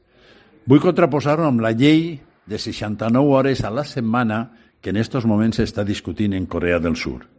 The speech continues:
Fa més de mes i mig que Compromís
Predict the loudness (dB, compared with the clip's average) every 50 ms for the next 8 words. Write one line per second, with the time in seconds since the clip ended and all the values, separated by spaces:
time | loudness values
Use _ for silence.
0 | _ _ _ _ _ _ _ _ _ _ _ _ -20 _ _ 0 2 4 4 4
1 | 2 2 0 -2 -4 -4 -4 -4 -6 -6 -4 -4 -2 0 0 0 0 -2 -4 -10
2 | -16 -16 -18 _ _ _ _ _ _ _ _ _ _ _ _ _ _ _ -2 2
3 | 2 2 2 0 -6 -14 -20 _ _ -14 -12 -12 -10 -6 -4 0 2 4 4 4
4 | 2 0 -4 -10 -16 -20